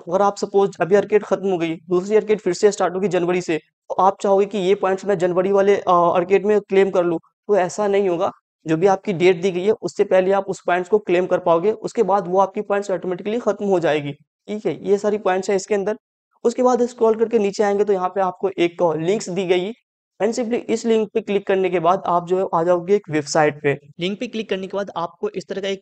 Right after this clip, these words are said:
पेज देखने को मिल जाएगा, जहाँ पे "Welcome to the Arcade Price Counter" करके ऑप्शन आ जाएगी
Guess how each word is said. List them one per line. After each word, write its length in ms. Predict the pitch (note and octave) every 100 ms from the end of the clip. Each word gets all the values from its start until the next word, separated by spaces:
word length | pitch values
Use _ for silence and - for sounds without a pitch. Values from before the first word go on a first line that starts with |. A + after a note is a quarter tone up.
| -
पेज 180 | F3 E3+
देखने 220 | D#3 F3+
को 100 | F#3
मिल 140 | D#3
जाएगा, 160 | C#3+ C#3+
जहाँ 220 | C#3+ D3+
पे 100 | F3+
"Welcome 380 | D#3 D#3 F3+ F3
to 60 | F3+
the 100 | -
Arcade 360 | D#3+ - E3+ F#3 - D#3+
Price 260 | D3 -
Counter" 220 | E3 E3 E3+
करके 200 | D#3+ F3
ऑप्शन 300 | D3+ F#3 E3
आ 60 |
जाएगी 260 | D3+ D#3+